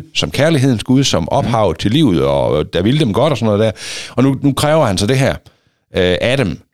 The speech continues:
Speaker 2: Ja.
Speaker 1: Og, og de har på den, jeg tror ikke, man kan sige, at de ikke har haft en tanke om, "Nå, men så gør vi bare det." Øh, altså, eller "Nu lader vi være." Altså, det, det,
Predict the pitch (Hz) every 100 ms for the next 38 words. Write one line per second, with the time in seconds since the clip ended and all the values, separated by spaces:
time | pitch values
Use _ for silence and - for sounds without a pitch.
0 | - 104 - 107 107 101 _ - 110 101
1 | 113 98 98 - 101 98 90 110 120 185
2 | 139 110 - 123 131 107 - _ 90 87
3 | 98 95 85 - 113 104 127 - 87 104
4 | 113 85 76 87 143 147 90 71 78 -
5 | - - - - - 50 80 82 73 _
6 | _ _ _ _ _ _ - 85 82 98
7 | 85 73 101 82 50 - 80 - 165 190